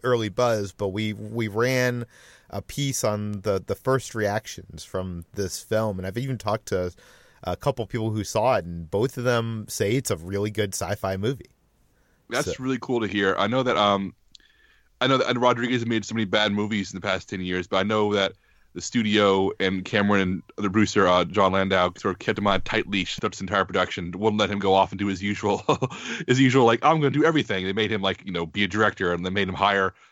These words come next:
Speaker 2: a full crew and made him, you know, focus in a way that I don't think he's focused in a long, long time. So I'm very excited.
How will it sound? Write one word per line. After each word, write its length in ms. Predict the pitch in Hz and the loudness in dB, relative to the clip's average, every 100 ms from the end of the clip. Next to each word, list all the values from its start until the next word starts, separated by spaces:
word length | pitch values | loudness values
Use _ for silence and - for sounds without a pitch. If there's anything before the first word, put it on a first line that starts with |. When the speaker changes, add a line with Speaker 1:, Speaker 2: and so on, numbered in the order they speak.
| - | -12
Speaker 2:
a 60 | |
full 220 | 92 113 98 | -4 -4 -2
crew 340 | - 117 95 | 0 0 0
and 100 | 92 | 0
made 140 | 98 | 0
him, 180 | 95 90 - _ _ - | 0 -4 -10 _ _ -6
you 60 | |
know, 260 | 90 87 - _ _ _ _ - | -2 0 -2 _ _ _ _ -2
focus 400 | - 131 - - | 2 4 2 0
in 80 | 104 | 2
a 80 | 98 | 4
way 180 | 95 | 4
that 180 | 92 90 | 2 2
I 40 | 95 | 2
don't 120 | 95 | 2
think 140 | 87 | -2
he's 140 | 95 - | -6 0
focused 400 | - - - 95 | 0 0 -6 -6
in 80 | |
a 40 | 90 | -4
long, 360 | 90 92 92 90 | 2 4 4 4
long 220 | 87 87 | 2 2
time. 340 | 92 87 82 | 0 0 0
So 100 | 85 | 0
I'm 120 | 101 | 0
very 220 | 101 87 78 | 2 2 0
excited. 360 | - 92 - | -6 -10 -12